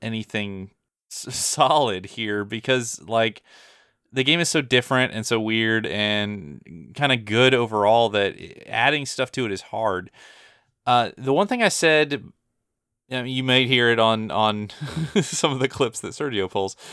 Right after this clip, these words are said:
Uh, the one thing I said a long time ago, and I still kinda believe in this. Um, so Splatoon has, regarding, uh, its music, it has all these in-game bands.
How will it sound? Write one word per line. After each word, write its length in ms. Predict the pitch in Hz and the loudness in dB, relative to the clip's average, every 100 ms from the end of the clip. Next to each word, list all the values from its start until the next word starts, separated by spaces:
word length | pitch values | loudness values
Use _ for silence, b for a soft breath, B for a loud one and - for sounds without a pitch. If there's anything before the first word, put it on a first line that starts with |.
| B B | B B
Uh, 420 | 127 123 117 113 113 b b 120 - | 4 6 6 2 -4 b b -16 -6
the 80 | 156 | -4
one 100 | 190 | -2
thing 140 | 233 | -2
I 60 | 196 | 0
said 340 | 185 175 156 | 2 0 -2
a 80 | 135 | -2
long 200 | 139 143 | 0 0
time 160 | 156 165 | -2 -2
ago, 180 | 143 | 2
and 100 | 131 | 2
I 40 | 123 | 2
still 200 | - 165 | -2 -6
kinda 220 | 233 190 | -4 -4
believe 600 | 127 131 135 127 139 135 | -6 -12 -8 -4 -4 -4
in 100 | 117 | -4
this. 360 | 101 95 - - | -4 -6 -8 -10
Um, 580 | 117 120 117 113 110 110 _ _ _ _ - _ - | -2 2 2 0 -4 -12 _ _ _ _ -18 _ -4
so 180 | 185 | 0
Splatoon 560 | 165 - 180 - 233 247 | 0 0 -2 -2 -2 0
has, 500 | 202 175 170 147 - _ _ _ - 120 - | 2 2 0 -4 -10 _ _ _ -20 -20 -8
regarding, 480 | 147 160 180 190 | 0 4 4 4
uh, 100 | 156 | 0
its 260 | 113 127 - | 0 -4 -2
music, 500 | 131 165 131 98 - B B B B | 0 0 2 0 -2 B B B B
it 160 | 143 143 | -2 4
has 280 | 196 220 | 4 4
all 320 | - 156 165 147 | 2 4 4 4
these 280 | 147 131 - | 0 -2 -2
in-game 680 | 135 151 127 123 127 117 | -2 0 2 2 2 0
bands. 800 | 95 104 110 90 76 60 - - | -2 0 0 0 -4 -10 -10 -12